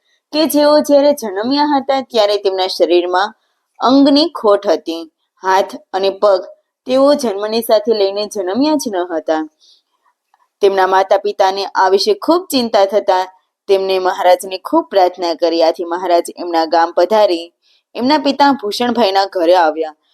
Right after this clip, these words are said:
અને ભૂષણભાઈને કહ્યું કે આ પથરાની જેમ એમના દીકરી જન્મ્યા છે,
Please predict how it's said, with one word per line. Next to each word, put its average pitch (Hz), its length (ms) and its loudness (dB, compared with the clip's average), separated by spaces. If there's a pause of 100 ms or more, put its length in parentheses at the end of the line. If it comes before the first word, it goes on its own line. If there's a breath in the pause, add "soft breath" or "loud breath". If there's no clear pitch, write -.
(320)
અને 240 180 -2
ભૂષણભાઈને 214 680 -2
કહ્યું 226 440 -2 (460 soft breath)
કે 285 200 0
આ 269 340 0
પથરાની 214 500 -2
જેમ 254 300 -2
એમના 254 400 -4 (200)
દીકરી 196 340 0
જન્મ્યા 226 520 0
છે, 180 300 0